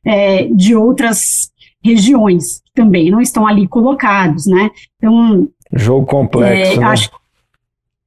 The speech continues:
Speaker 1: acho que aí é um, um, algo que não vai depender, mas que é, é importante.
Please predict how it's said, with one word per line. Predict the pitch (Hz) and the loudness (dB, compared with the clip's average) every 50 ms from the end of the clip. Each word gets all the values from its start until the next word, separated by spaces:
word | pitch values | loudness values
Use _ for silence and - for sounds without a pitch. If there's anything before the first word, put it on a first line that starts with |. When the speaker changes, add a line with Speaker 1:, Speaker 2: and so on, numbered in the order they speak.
| _ _ _ | _ _ _
Speaker 1:
acho | - 220 - - | -6 -6 -4 -4
que | - 247 | -2 0
aí | 240 247 254 | 0 2 2
é | 277 285 | 2 4
um, | 294 294 285 277 262 247 233 233 - - 262 | 4 4 4 4 2 2 2 0 0 0 0
um, | 262 - | 0 0
algo | 254 240 226 196 | 0 0 0 0
que | - - 254 | 0 2 2
não | 254 240 | 2 2
vai | 254 240 | 2 2
depender, | 214 247 180 - 254 247 233 202 240 254 277 | 2 0 0 2 2 2 4 4 4 4 4
mas | 285 294 302 311 - | 2 2 2 0 -2
que | - - 320 311 330 | -2 0 2 2 2
é, | - 302 311 - - - 311 | 0 -2 -4 -4 -2 0 2
é | 330 | 2
importante. | 302 285 254 254 294 - 330 285 262 226 240 - - | 2 2 2 0 0 0 0 2 2 0 0 -2 -8